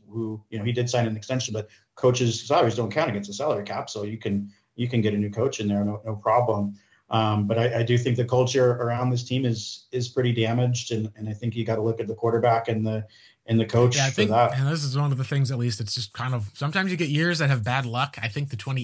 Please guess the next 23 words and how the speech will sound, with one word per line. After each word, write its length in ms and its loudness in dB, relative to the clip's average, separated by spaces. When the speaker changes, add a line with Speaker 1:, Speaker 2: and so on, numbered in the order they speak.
Speaker 2:
eighteen 460 -4
season 380 -4
was 120 -6
one 160 -4
of 140 -4
those 300 -4
for 100 -20
the 80 -12
Cardinals, 460 -6
but 200 -10
it's 80 -12
also 320 -2
a 60 0
place, 340 -2
at 80 -6
least, 220 -2
where 120 -4
you 60 0
talk 260 -4
about 220 -4
the 60 -6
team 400 -4
building. 560 -4